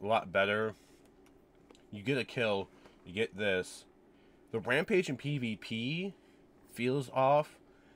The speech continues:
but I think as a weapon that is, like, meant for, you know, just chaining kills together, rampage feels better than kill clip.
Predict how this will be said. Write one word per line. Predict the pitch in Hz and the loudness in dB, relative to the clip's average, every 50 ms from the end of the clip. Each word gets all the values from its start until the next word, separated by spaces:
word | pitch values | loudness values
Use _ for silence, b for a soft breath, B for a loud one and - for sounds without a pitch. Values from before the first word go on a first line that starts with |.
| B B B | B B B
but | 117 113 | 0 2
I | 113 104 | 2 2
think | - - 147 151 170 160 - - - | 0 -2 -2 -2 -2 -4 -10 -14 -12
as | - - 107 110 117 120 113 101 - - | -6 0 2 2 4 2 0 -2 -6 -6
a | 107 107 104 101 98 95 92 87 85 85 80 - B B B B B B B _ _ _ _ _ B B B B B B B B B B B B - - - | -2 0 2 2 2 2 0 -2 -4 -6 -8 -12 B B B B B B B _ _ _ _ _ B B B B B B B B B B B B -20 -16 -2
weapon | 98 117 117 - - 123 120 113 | 2 2 2 2 2 -2 0 2
that | 107 104 101 | 4 4 4
is, | 101 87 92 | 2 0 -2
like, | 92 82 80 78 - - - - _ - - - - - - - | -2 -2 -2 -4 -8 -14 -20 -20 _ -20 -20 -20 -20 -20 -20 -12
meant | 101 104 101 101 104 - - | -8 -2 0 0 0 -2 -6
for, | - - 107 104 98 92 90 85 87 | -14 -8 -6 -4 -2 -2 -2 -2 -2
you | 87 87 87 | -4 -6 -6
know, | 82 76 69 64 - - _ - - - - - - - _ _ _ _ B B B B B B B B B B B B _ - _ _ - - _ _ _ - _ _ - - - - | -6 -8 -10 -12 -18 -20 _ -20 -20 -20 -20 -20 -20 -20 _ _ _ _ B B B B B B B B B B B B _ -20 _ _ -20 -20 _ _ _ -20 _ _ -20 -20 -12 -10
just | 98 - - - - - - | -10 -10 -10 -16 -20 -20 -14
chaining | - - - 101 101 101 101 104 107 101 | -10 -4 -2 0 0 0 -2 -4 -6 -6
kills | - 101 92 92 92 | -6 -6 -6 -6 -6
together, | - - 110 117 117 117 120 127 135 151 151 - - - - - - - - _ B B B B B B B B B B B _ _ _ _ _ _ - - - | -8 -10 -2 0 0 2 2 2 -2 -2 -4 -6 -12 -20 -20 -20 -20 -20 -20 _ B B B B B B B B B B B _ _ _ _ _ _ -20 -18 -8
rampage | 90 95 101 107 - 120 113 104 - | -2 0 0 0 -2 -6 -10 -10 -10
feels | - 98 92 80 | -12 -12 -12 -8
better | - 90 87 85 | -6 -6 -6 -6
than | 82 78 | -8 -12
kill | - - 82 | -14 -16 -18
clip. | - - - | -18 -18 -20